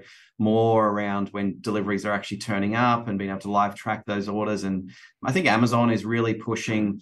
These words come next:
making the consumer expectation much, much higher. And I think that's then forcing individual businesses to actually provide a better customer experience, and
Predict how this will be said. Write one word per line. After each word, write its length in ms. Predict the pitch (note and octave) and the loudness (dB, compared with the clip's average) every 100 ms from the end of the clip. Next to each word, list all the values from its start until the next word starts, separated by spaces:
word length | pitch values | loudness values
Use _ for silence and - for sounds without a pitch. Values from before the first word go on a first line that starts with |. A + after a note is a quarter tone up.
| - | 2
making 280 | B2+ C3+ C3+ | 4 4 2
the 60 | |
consumer 360 | B2+ A#2+ D#3+ C#3+ | 2 2 4 4
expectation 500 | B2+ A2+ A2+ A2+ A2+ | 2 -2 -4 -4 -2
much, 160 | A2 G2 | -4 -2
much 180 | G#2 | -6
higher. 280 | - C3 F3 | 2 4 4
And 100 | D#3 | 2
I 40 | A#2+ | -2
think 160 | A#2+ | -4
that's 180 | A2 G#2+ | -8 -6
then 220 | A2 G#2 | -4 -4
forcing 640 | - A2 G#2+ A2+ A2 G2+ - | -4 -4 -4 -2 -4 -6 -2
individual 460 | A#2 A2+ A2 G2+ | 0 2 2 0
businesses 480 | G#2 D#3+ D#3 A#2 A2 | 2 2 2 0 -2
to 140 | - G#2+ | -2 -4
actually 240 | G#2 A2 | -2 -4
provide 360 | G2+ F#2+ G2 G2 | -4 0 2 2
a 60 | |
better 260 | - G2 F#2+ | -2 -4 -6
customer 480 | - F2+ - G#2 G2+ | -8 -12 -8 -6 -6
experience, 560 | - G2 F#2+ F#2 F#2 F#2+ | -8 -8 -6 -6 -8 -8
and 300 | F#2+ F#2+ | -4 -4